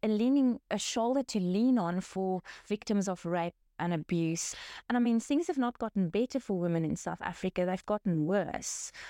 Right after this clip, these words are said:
Violence, violence against women and children is peaking worldwide. Um, so, so there is a lot,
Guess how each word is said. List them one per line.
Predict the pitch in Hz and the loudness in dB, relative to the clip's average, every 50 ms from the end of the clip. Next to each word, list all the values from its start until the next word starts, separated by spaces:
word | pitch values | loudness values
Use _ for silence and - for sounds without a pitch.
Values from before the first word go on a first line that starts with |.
| - - - | -14 -8 -6
Violence, | 175 180 190 202 233 247 247 247 220 - - - - | -4 -2 0 2 2 2 2 2 0 -2 -6 -6 -4
violence | 175 190 185 202 220 240 226 - | -2 0 0 2 2 0 0 0
against | - 214 202 190 196 | -2 0 0 2 2
women | 196 202 202 190 | 2 4 4 4
and | 185 180 | 2 0
children | 180 - 214 202 202 190 | 0 0 2 2 2 2
is | 185 - - - | 0 -2 -4 -6
peaking | _ - 233 226 - - 202 185 170 | _ -2 -2 0 2 2 2 2 2
worldwide. | 160 175 226 269 311 320 - 170 151 135 - - - - - - - - - - - - - - - - - - - - | 2 2 2 2 2 2 0 0 0 -2 -2 -2 -4 -6 -6 -8 -10 -12 -14 -16 -18 -18 -16 -16 -14 -14 -14 -14 -4 -2
Um, | - 208 208 202 196 190 190 196 185 185 180 - _ _ _ _ _ - - - | 0 2 2 2 2 4 4 4 2 2 0 -4 _ _ _ _ _ -20 -18 -10
so, | - - - 247 240 240 233 - | -6 -2 0 2 2 2 2 0
so | 240 - 254 240 | 0 0 0 2
there | 226 285 320 359 339 | 4 4 4 4 4
is | 269 208 | 4 2
a | 202 180 | 2 2
lot, | 175 175 175 180 185 196 220 247 277 262 - - - - | 2 2 2 2 2 2 2 2 0 -2 -6 -8 -8 -8